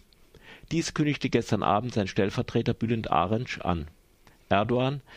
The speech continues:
hatte die Protestierer, die in Sprechchören immer wieder seinen Rücktritt forderten,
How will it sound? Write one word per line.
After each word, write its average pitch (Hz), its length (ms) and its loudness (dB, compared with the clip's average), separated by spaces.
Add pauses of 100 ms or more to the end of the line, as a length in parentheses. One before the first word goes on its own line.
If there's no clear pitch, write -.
(140)
hatte 139 180 4
die 139 140 0
Protestierer, 120 720 0 (300)
die 120 80 4
in 117 60 0
Sprechchören 123 680 0
immer 131 300 0
wieder 123 200 2
seinen 113 240 0
Rücktritt - 480 -4
forderten, 107 560 0